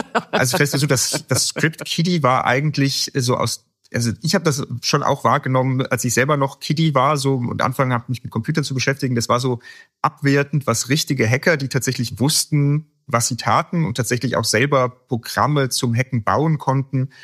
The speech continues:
über Leute gesagt haben, die halt gegoogelt haben, äh, Hacking-Programm für das W lan von meinem Nachbarn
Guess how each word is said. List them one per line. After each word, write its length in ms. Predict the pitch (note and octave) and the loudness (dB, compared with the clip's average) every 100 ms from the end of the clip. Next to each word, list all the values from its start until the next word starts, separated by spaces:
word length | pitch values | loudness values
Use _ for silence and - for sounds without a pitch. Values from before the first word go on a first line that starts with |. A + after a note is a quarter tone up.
| - _ - | -20 _ -4
über 280 | C#3+ C3+ A#2 | -2 2 2
Leute 360 | A2 C3 D#3 | 4 2 0
gesagt 440 | C3+ A#2 A2+ B2+ - | 0 2 2 0 0
haben, 200 | A#2+ A#2 | -2 0
die 180 | C3+ B2 | 0 2
halt 360 | A#2+ B2 - | 2 0 -2
gegoogelt 500 | C3 A#2+ C3+ D#3 D3 | -2 -2 0 0 2
haben, 500 | C#3 C3 C3 C3 C3 - | 2 2 2 0 0 0
äh, 260 | A#2 A#2 F#2 | 0 2 2
Hacking-Programm 1000 | B2+ - D3 C#3+ C#3 B2+ B2 B2+ C#3 C3+ | 0 0 -2 0 -4 -2 0 0 0 -2
für 600 | - C#3+ C3+ B2+ B2+ B2 _ _ _ _ _ | -2 0 2 4 2 -2 _ _ _ _ _
das 200 | A#2+ A2+ | -2 0
W 120 | A#2+ C#3 | 2 4
lan 200 | C3+ C3 | 2 2
von 140 | A#2+ | 0
meinem 180 | A2+ A2 | 2 2
Nachbarn 640 | D3+ - D#3 E3 F#3 A3 | 0 2 2 2 -2 -6